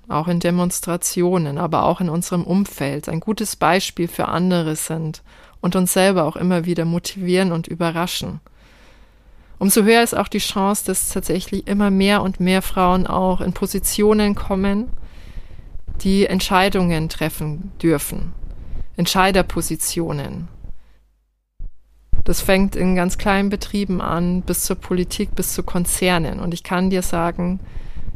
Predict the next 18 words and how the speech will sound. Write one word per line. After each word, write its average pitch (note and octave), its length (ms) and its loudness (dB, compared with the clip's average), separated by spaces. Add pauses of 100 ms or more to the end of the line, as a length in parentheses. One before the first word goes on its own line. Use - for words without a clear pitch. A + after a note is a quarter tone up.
(580)
die - 80 -6
Frauenquote, G3+ 1300 2 (200)
da - 120 0
können G3 300 2
wir F#3+ 80 6
jetzt - 200 0
drüber F#3+ 200 6
diskutieren, G#3 840 4 (960)
aber F3 640 4 (1080)
was F#3+ 260 4
auf F#3+ 180 0
jeden G3+ 300 2
Fall F3 480 0 (220)
Tatsache G3+ 640 4
ist, - 520 4 (540)
umso C4 340 2
mehr A3+ 220 4
Frauen F#3+ 800 2